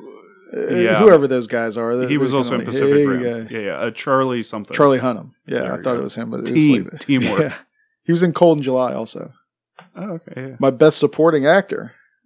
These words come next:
Speaker 1: Jerome Flynn. Braun, he plays, uh, Braun in Game of Thrones.
Speaker 2: Uh, yeah, yeah.
Speaker 1: Yeah, he's Hector, the beleaguered, uh, you say prostitute aficionado <laughs> in Shut Up and Dance.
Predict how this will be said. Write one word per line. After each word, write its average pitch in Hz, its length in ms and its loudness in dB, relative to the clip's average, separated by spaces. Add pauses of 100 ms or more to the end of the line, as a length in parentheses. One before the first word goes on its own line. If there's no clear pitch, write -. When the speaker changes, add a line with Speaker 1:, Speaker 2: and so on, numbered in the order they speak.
Speaker 1:
Jerome 131 500 2
Flynn. 147 460 4 (520)
Braun, 127 520 2
he 131 160 -2
plays, 131 420 -2
uh, 120 240 2
Braun 123 340 2
in 117 140 -4
Game 120 160 -4
of 113 80 -8
Thrones. 120 200 -6
Speaker 2:
Uh, 107 40 -6 (640)
yeah, - 80 -4
yeah. 110 60 -2
Speaker 1:
Yeah, 107 60 -4
he's 113 240 -4
Hector, 120 360 -2
the 107 140 -6
beleaguered, 113 600 -6
uh, 107 340 -8 (340)
you 117 180 -10
say 110 360 -4 (540)
prostitute 117 600 -2
aficionado 117 840 -4 (600)
<laughs> - 100 -12 (880)
in 127 240 -2
Shut 127 180 2
Up 117 120 -2
and 117 100 -8
Dance. 120 380 -6